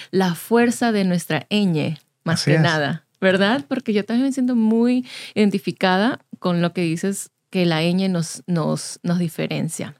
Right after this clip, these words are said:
Speaker 1: y nos da ese lugar, esa, esa propiedad, ¿verdad? De nuestra cultura hispana.
Speaker 2: Ujú.
Speaker 1: Wow.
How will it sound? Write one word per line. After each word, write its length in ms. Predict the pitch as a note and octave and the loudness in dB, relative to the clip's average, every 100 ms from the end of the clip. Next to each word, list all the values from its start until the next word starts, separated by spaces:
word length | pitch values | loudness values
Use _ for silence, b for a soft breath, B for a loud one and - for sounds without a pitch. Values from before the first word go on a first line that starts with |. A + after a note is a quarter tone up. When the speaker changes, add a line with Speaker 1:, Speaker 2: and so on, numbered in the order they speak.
| _ | _
Speaker 1:
y 120 | - F3+ | -2 0
nos 240 | E3+ E3 | 2 2
da 260 | E3 F3 F3+ | 2 2 2
ese 360 | F3 - F#3 | 0 -2 -2
lugar, 640 | F3+ E3 D3+ E3 D#3+ D#3+ | 0 -2 -2 0 0 0
esa, 440 | - E3 E3 E3+ E3 B B B B | -2 -4 -2 -2 -2 B B B B
esa 260 | F3 F#3+ | -2 -2
propiedad, 920 | F3+ F#3+ F3 - E3 D3+ D3+ E3 D3 - | -2 -4 -4 -4 -2 0 0 2 0 -2
¿verdad? 480 | D3 D3+ D#3+ D#3+ E3 | -2 0 2 2 2
De 140 | F3 | 2
nuestra 280 | E3 D#3+ D#3+ | 2 0 -2
cultura 480 | D#3+ D#3 - D#3 D3+ | -2 -4 -2 -2 0
hispana. 540 | E3 - F#3+ A3+ - E3+ | -2 0 0 0 -2 0
Speaker 2:
Ujú. 320 | C3 A#2 E3 B B B B B B | 2 2 -2 B B B B B B
Speaker 1:
Wow. 380 | F3 F#3 F3+ E3 | 2 4 4 2